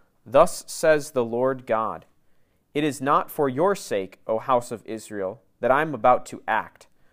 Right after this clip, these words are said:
but for the sake of my holy name, which you have profaned among the nations to which you came.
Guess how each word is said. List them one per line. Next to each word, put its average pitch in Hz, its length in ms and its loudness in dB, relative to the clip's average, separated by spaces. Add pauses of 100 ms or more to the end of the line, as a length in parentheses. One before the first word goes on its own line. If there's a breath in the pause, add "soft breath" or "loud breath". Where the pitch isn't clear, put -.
(140)
but 131 120 -2
for 196 200 0
the 165 120 -6
sake 151 320 -4
of 120 100 -10
my 120 160 -2
holy 120 380 -8
name, 101 320 -10
which 98 220 -14
you 151 120 -6
have 131 180 -4
profaned 113 480 -12
among 107 300 -10
the 104 80 -14
nations 92 520 -14
to 107 120 -18
which 98 220 -16
you 87 60 -18
came. 95 380 -18